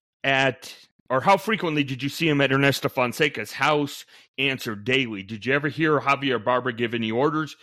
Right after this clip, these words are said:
"Yes, I did." "Did he give any to you?" "Yes, he did." "At some point, did you notice a change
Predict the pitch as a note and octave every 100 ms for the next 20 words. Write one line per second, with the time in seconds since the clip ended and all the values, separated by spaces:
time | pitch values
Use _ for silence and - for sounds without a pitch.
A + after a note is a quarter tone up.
0 | - _ G#2 C#3 - B2+ A2 C#3+ D3 C#3
1 | - _ _ _ _ _ _ C3 C3 C#3
2 | C#3 C3+ A#2+ C3+ D3 C#3+ B2+ B2 B2 B2+
3 | A2 A#2 B2+ B2+ _ _ _ _ _ C3
4 | C#3+ - - A#3+ C4 - - G3+ E3+ C3
5 | C3+ A2 A#2 A2+ D3 G#3+ A3+ A3+ F#3 -
6 | D3+ D3+ D3 C#3+